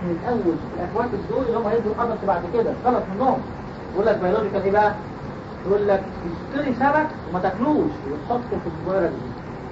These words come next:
انت جاي كده تشتري سمك وتحطه في المستنقعات، السمك دوت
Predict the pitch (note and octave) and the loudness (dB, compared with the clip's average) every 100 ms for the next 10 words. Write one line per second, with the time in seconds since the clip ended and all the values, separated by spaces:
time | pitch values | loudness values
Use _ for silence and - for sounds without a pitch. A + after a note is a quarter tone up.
0 | - - - D3 G3+ G3 G#3 E3+ G3+ A3+ | -10 -8 -4 0 0 2 2 2 0 2
1 | A#3 B3 - G#3+ F3 F3+ E3+ E3+ - E3 | 2 0 -2 -2 -2 -4 -2 -4 -2 2
2 | C4+ D4 D4 - - - - F3 D#3+ B3 | 4 2 0 -8 -10 -10 -8 -8 0 2
3 | C4 B3 A#3 C4+ C4 | 4 4 6 6 6